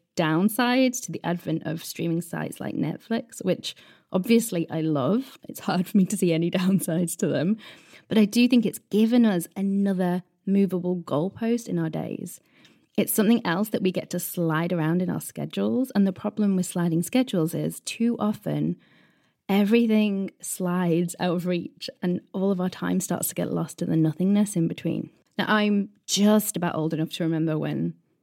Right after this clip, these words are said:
like, your favourite show would be on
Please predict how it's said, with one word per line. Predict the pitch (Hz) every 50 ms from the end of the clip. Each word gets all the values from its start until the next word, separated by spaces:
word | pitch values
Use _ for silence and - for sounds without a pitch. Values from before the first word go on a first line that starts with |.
| _ _ _ _ -
like, | - 151 - - -
your | 196 202
favourite | - - 151 127 147 175 156 -
show | - - 190 165 156 151 185 233 294 285 - - -
would | 196 180 - -
be | 214 202 185
on | 160 143 147 143 147 180 202 202